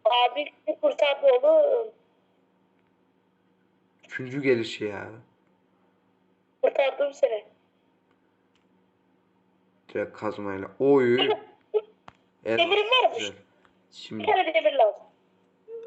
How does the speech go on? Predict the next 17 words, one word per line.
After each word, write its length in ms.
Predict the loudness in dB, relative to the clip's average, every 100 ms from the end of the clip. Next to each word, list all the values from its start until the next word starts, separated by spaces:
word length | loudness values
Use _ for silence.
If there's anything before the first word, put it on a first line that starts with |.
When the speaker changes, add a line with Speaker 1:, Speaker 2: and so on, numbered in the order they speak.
| -20 -20 -4
Speaker 2:
Abi 360 | 0 0 0
demir 260 | -2 0 0
yok. 440 | 0 0 -2 -14 _ _ _ _ _ _ _ _ _ _ _ _ _ _
Speaker 1:
Nasıl 300 | 0 0 4
yok? 320 | 6 6 2 -10 _ _ _ _ _ _ _ _ _ _ _ _ _ _ _ -8
Speaker 2:
Var 280 | 0 0 0
da 120 | -2
ben 200 | -2 -4
de 120 | -6
bilmiyorum 460 | -8 -12 -10 -8 -6
ya. 120 | -8 -8 _ _ _ _ _ _ _ _ _ -20
Ha, 500 | -8 -2 -2 -4 -12 _
Speaker 1:
Var. 220 | 2 4 2
Speaker 2:
tamam, 300 | 0 -4 -6
tamam. 260 | -8 -8 -10 _
Ham 300 | -4 -2 -2
demir. 420 | -6 -8 -12 -16